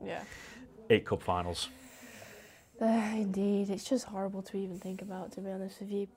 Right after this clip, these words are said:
Speaker 1: But we stay believing until the end, isn't it?
Speaker 2: Of course, of course.
Speaker 1: We always do. And, like, just going back to when Vicky was speaking, she spoke so much about, like, "Come on, get behind,
Speaker 2: Yeah.
Speaker 1: get behind them," sort of things. Like, <laughs> we're, we're sat in a room of,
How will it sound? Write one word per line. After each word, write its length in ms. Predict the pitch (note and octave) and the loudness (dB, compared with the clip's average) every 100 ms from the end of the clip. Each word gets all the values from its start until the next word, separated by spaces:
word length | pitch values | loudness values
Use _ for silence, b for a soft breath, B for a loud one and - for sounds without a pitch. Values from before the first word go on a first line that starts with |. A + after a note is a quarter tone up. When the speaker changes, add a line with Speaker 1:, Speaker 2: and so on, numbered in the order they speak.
| _ | _
Speaker 1:
But 600 | C4+ B3+ A#3+ - - - b b b b b b b - - - - - | 12 12 12 10 -2 -6 b b b b b b b -2 0 0 -6 -12
we 100 | - | -8
stay 240 | A3 A3+ A3+ | -6 -2 0
believing 380 | A3+ A3+ A3 A3 | 2 2 2 -2
until 280 | A3 A3+ | -6 -6
the 120 | A3 A3 | -6 -4
end, 240 | G#3+ G#3+ | -6 -6
isn't 180 | G#3+ G3+ | -6 -6
it? 60 | |
Speaker 2:
Of 40 | G3+ | 4
course, 260 | G#2 G2+ - | 6 6 2
of 60 | |
course. 240 | - F#2 - - - | -6 -6 -8 -16 -12
Speaker 1:
We 180 | G#3 G#3 | -4 -2
always 280 | G#3 G#3 | 0 -2
do. 240 | G#3 G#3 G3+ | 0 2 2
And, 140 | F#3 - - | 0 -6 2
like, 200 | F#3+ - - _ - - - | 4 4 -2 _ -18 -16 -4
just 180 | A3+ - | 4 8
going 160 | A3+ | 10
back 160 | G#3 A3 | 10 6
to 100 | A3+ | 6
when 180 | G#3+ G3 | 4 2
Vicky 240 | F#3+ F#3+ G3 | 0 -2 -6
was 100 | G3+ | -4
speaking, 380 | G#3+ G3+ F#3+ | -4 -2 -4
she 160 | G3+ G#3+ | -2 -4
spoke 300 | G#3 A3 F#3 | 0 2 2
so 240 | - G3 | 2 2
much 240 | G3+ F#3+ - | 4 0 0
about, 200 | G3+ F3 | 0 2
like, 260 | G3 F#3+ - | 0 -2 -6
"Come 160 | G#3 | -4
on, 140 | G#3 F#3+ | -2 0
get 240 | E3+ - | -2 -2
behind, 440 | - G3 G3 F#3 G#3+ | -4 -4 -4 -6 -4
Speaker 2:
Yeah. 120 | G#3 - | 0 2
Speaker 1:
get 160 | - | 2
behind 300 | G#3 G3+ G3+ | 0 -2 -2
them," 80 | G3 | -2
sort 220 | G3 F#3+ | 2 2
of 60 | - | 2
things. 220 | G3+ G3+ | -2 2
Like, 140 | D#3+ | 4
<laughs> 100 | G3+ | 4
we're, 80 | A#3+ B B - | 0 B B 0
we're 80 | A#3+ | 6
sat 240 | C#4+ - | 8 8
in 60 | B3+ | 8
a 80 | |
room 240 | A3+ A#3 A3+ | 8 8 8
of, 160 | G3+ | 4